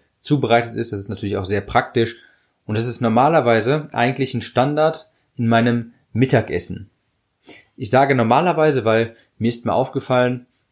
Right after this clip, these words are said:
ich bin unfreiwillig in den letzten vier Wochen, glaube ich, vegetarisch unterwegs. Das ist aber einfach kompletter Zufall,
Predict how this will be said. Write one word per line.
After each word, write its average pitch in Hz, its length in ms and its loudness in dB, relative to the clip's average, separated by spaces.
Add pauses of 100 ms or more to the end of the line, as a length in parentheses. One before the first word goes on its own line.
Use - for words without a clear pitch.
(680)
ich - 200 -8
bin 127 160 2
unfreiwillig 127 880 2
in 123 80 -6
den 107 100 -2
letzten 117 540 -2
vier 151 360 -2
Wochen, 123 300 -2
glaube 107 320 2
ich, - 260 -10 (100)
vegetarisch 113 720 -2
unterwegs. 95 520 -2
Das 101 160 -2
ist 120 80 -6
aber 107 320 2
einfach 120 260 0
kompletter - 400 -2
Zufall, 143 500 2